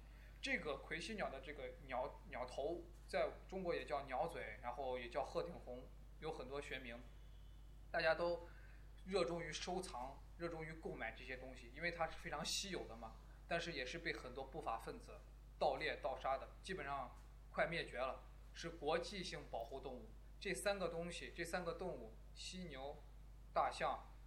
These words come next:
魁犀鸟，都是国际性保护动物。但是我们中国作为这三个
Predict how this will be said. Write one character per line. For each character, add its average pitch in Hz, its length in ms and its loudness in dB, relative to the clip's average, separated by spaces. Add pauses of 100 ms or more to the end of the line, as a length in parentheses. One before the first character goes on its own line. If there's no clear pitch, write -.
魁 147 220 -2
犀 185 180 -4
鸟， 131 180 -4 (560)
都 165 160 2
是 160 200 -2
国 139 260 0
际 151 160 -4
性 - 240 -6
保 117 120 2
护 127 160 -4
动 127 120 -6
物。 110 160 -10 (380)
但 170 120 6
是 170 140 0
我 135 120 2
们 143 140 -4
中 180 200 -2
国 151 160 0
作 156 120 0
为 151 220 2
这 160 160 0
三 165 260 0
个 131 280 0